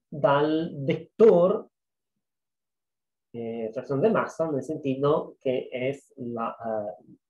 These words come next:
fracción de masa che per cada elemento,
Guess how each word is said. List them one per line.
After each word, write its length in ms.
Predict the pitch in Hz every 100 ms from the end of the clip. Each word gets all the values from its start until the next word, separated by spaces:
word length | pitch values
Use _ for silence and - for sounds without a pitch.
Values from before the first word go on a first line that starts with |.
| _ _ _ _ _ _ _
fracción 320 | 135 - 151
de 80 | 147
masa 540 | 151 143 143 156 147 -
che 320 | - 139 139 _ -
per 180 | 127
cada 220 | - 143 139
elemento, 840 | 151 139 131 127 - 135 -